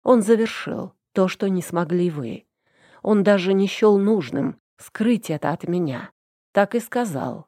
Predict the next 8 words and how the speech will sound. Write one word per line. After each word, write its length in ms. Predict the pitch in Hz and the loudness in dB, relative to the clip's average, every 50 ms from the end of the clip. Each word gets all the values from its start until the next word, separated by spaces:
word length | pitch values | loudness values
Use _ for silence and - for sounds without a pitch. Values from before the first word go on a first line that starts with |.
| _ _ _ | _ _ _
мол, 220 | - 196 196 180 | 0 2 2 2
все 240 | 175 - - 254 254 | 0 -2 -2 -2 0
приходится 640 | 247 226 202 - - 208 202 170 190 180 - - 185 | 0 -2 -4 -2 0 -2 0 0 -2 -6 -4 -6 -4
доделывать 640 | 160 175 175 160 165 196 202 175 147 135 135 139 139 | -2 -2 -2 -2 -2 -2 -2 -2 -2 -2 -4 -4 -4
за 140 | 139 165 160 | -4 -6 -6
кем-то, 600 | - - - 139 131 131 - - - - - - _ _ _ _ _ _ _ | -6 -8 -8 -8 -6 -8 -8 -10 -10 -12 -12 -14 _ _ _ _ _ _ _
разгребать 640 | 185 202 214 202 175 175 208 208 208 202 233 247 202 | 0 0 0 0 2 2 2 2 2 2 0 -2 -2
завалы. 640 | 180 190 214 196 165 170 - - - - - - - | -2 -2 -2 -2 -2 -4 -6 -6 -8 -8 -8 -12 -14